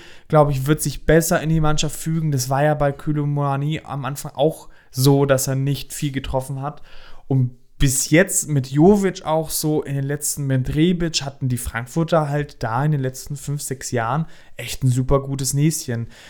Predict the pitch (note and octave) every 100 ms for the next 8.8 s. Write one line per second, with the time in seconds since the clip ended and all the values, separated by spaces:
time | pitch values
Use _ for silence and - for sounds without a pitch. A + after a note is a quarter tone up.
0 | - - C3+ B2 - - D3 D#3 C#3 C#3
1 | C3+ C#3 C#3 C#3 C3+ - - - - -
2 | G2+ C3 C#3+ D#3 D#3+ D3+ D3+ D3+ D3 C#3+
3 | C#3 C3+ C3 B2+ C#3+ C#3+ - E3 E3 -
4 | C#3 C3 C3 - C3 B2+ A#2 B2+ D3 D#3+
5 | - - - C3+ C3 B2+ B2 B2 C3 A#2
6 | B2 C#3+ C#3+ C3 C3 B2+ - - B2+ C3+
7 | B2+ B2+ B2 A#2+ - A#2 B2+ C3 C#3+ C#3
8 | C#3 - D3 - D3 D3 D3+ E3